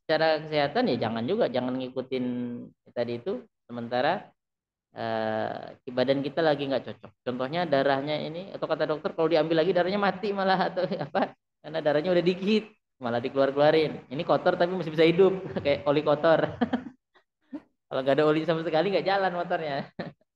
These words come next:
Nah, jadi untuk tanggal, monggo kalau memang ada beberapa riwayat.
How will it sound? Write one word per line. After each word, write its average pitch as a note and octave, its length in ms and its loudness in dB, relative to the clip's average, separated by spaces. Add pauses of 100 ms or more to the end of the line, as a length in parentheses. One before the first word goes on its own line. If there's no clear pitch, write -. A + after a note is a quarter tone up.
(920)
Nah, C3 160 -2
jadi F#3 320 4
untuk G3 240 -2
tanggal, G3 640 2
monggo D#3 400 2
kalau C#3+ 240 0 (400)
memang F#3 240 -2
ada D#3 160 2
beberapa C3+ 400 2
riwayat. A#2+ 480 -4